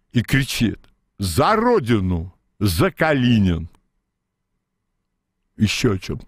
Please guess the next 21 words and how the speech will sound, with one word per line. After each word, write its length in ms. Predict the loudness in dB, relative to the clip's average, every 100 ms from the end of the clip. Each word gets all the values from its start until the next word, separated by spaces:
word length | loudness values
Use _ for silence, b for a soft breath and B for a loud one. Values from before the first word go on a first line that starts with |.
| _
надо 240 | -6 -4 -6
говорить? 240 | -10 -20 -20 _ _ _ b b b b b
По-моему, 640 | 0 2 2 2 2 0
больше 800 | 0 -2 0 2 2 0 -4 -10 _
ни 180 | -2 0
о 160 | 0 -2
чём 460 | -2 0 0 -2 -10 _
говорить 720 | -6 -2 0 0 2 0 -2 -16 -2
нельзя. 1300 | 2 4 4 2 2 0 0 -2 -4 -2 0 2 0 -4 B B B B B B B B _ -2
Вы 180 | 0 2
думаете, 1400 | 2 4 4 4 2 -2 -4 2 4 6 4 2 0 -4 -2
э, 300 | 0 0 -2 _ -4
это 180 | -4
конец 520 | -2 -2 0 2 0 0
хорошим 560 | 0 2 0 0 0
новостям? 600 | 2 2 0 -2 -4 -2
Да 160 | 0 0
нет, 380 | 2 0 0 -4 -4
ну 100 | 0
я 200 | 0 0
бы 180 | -4